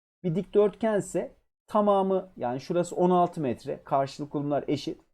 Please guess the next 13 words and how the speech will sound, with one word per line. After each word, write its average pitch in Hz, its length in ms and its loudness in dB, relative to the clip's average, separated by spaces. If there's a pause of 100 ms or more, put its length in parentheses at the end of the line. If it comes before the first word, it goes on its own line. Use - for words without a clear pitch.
(280)
Tamamı 185 340 2
on 196 120 2
altı 180 280 2
metre 170 280 0
olduğuna 170 360 2
göre 127 320 0 (280)
x 185 280 -2
burada, 117 240 -2
x 180 280 -4
burada 180 160 -4
iki 190 240 -4
x - 180 -2
etti. 220 360 -6